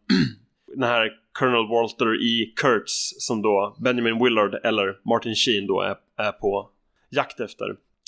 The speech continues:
När, när de sitter tillsammans och pratar och Kurtz fråg-, frågar så här, eh, "Did they sa-, did they say why, Willard, they want to terminate my command?" Och Willard svarade, "I was sent on a classified mission, sir."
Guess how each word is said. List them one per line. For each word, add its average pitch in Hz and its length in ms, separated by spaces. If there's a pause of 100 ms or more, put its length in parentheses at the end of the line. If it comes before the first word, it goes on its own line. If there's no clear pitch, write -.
(120)
När, 117 340
när 117 160
de 113 100
sitter 120 260
tillsammans 107 360
och - 60
pratar 113 260
och 98 120
Kurtz 110 240
fråg-, 107 420
frågar 110 220
så 104 100
här, 101 100
eh, 87 400 (300)
"Did 139 160
they 151 120
sa-, 180 480
did 147 140
they 151 120
say 175 260
why, 147 420
Willard, 110 400 (240)
they 131 100
want 127 260
to 123 60
terminate 123 540
my 113 80
command?" 113 480 (180)
Och 113 140
Willard 110 140
svarade, 107 340
"I - 20
was 123 120
sent 143 280
on 135 60
a 123 40
classified 120 360
mission, 135 280
sir." 95 180